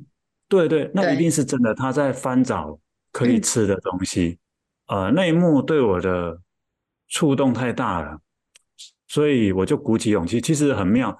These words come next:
Speaker 1: 你刚刚提到说我有社恐嘛，我平常
Speaker 2: <laughs>
Speaker 1: 跟陌生人讲话要怎么开口，我都要想半天。可是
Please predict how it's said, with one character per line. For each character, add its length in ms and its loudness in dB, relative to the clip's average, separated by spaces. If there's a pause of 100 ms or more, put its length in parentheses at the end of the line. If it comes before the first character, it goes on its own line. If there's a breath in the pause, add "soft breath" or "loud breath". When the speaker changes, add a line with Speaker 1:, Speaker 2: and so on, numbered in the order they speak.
(140 loud breath)
Speaker 1:
你 100 -4
刚 200 0
刚 100 -2
提 260 -2
到 160 0
说 240 0
我 140 0
有 180 0
社 300 -2
恐 260 -6
嘛， 140 -6 (320 loud breath)
我 100 -2
平 220 0
常 320 -2 (200)
Speaker 2:
<laughs> 220 -20
Speaker 1:
跟 140 -2
陌 160 2
生 180 2
人 140 2
讲 180 -4
话 140 -4
要 140 0
怎 100 -4
么 160 -2
开 300 -4
口， 340 -8 (480)
我 180 0
都 120 2
要 120 2
想 300 -6
半 180 -4
天。 240 -4
可 120 -4
是 340 -2